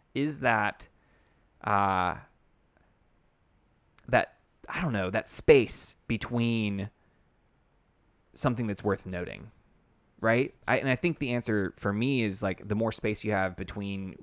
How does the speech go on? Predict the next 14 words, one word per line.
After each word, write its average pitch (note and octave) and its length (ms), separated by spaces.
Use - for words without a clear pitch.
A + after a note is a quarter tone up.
your G2+ 400
feeling, G#2 640
uh, F#2+ 380
at G2+ 120
your G2+ 160
lowest G2 280
point G#2+ 220
where G2 80
you're G2 160
like, F#2 220
"I G#2 80
need, F#2+ 300
I'm, F#2+ 300
like, F#2 200